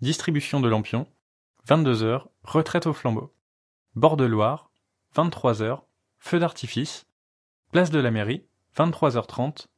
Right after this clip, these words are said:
bal populaire. Guinguette Sévigné. Cet été, la guinguette prendra à nouveau ses quartiers au Square Sévigné. Cette nouvelle saison promet à tous les amateurs de musette de beaux moments de partage et de convivialité. Rendez-vous chaque dimanche,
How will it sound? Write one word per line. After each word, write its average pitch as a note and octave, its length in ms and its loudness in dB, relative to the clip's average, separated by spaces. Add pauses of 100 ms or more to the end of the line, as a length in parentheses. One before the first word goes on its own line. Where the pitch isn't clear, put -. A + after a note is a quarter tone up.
bal C#3+ 260 2
populaire. A#2+ 560 -8 (960)
Guinguette D#3+ 360 2
Sévigné. A2+ 420 -2 (680)
Cet F#3+ 280 0
été, C3 340 -4 (280)
la A#2 120 4
guinguette D3 320 2
prendra C3+ 280 2
à B2+ 60 4
nouveau D3+ 300 0
ses D3 140 -4
quartiers C3 400 -4
au A#2 120 -4
Square - 280 0
Sévigné. G#2+ 420 -4 (680)
Cette - 260 -2
nouvelle F3 300 2
saison C3 260 -2
promet D3+ 280 -2
à G#2+ 100 -2
tous - 180 -4
les E3 180 2
amateurs C3+ 360 0
de A2+ 80 0
musette A2 360 -2
de G#2 120 -4
beaux G2+ 200 2
moments C#3 300 2
de A#2 80 -2
partage C3+ 480 -2
et G#2+ 60 -4
de G2 80 -4
convivialité. B2 800 -2 (480)
Rendez-vous A#2 420 0
chaque D3+ 280 -2
dimanche, B2 560 -2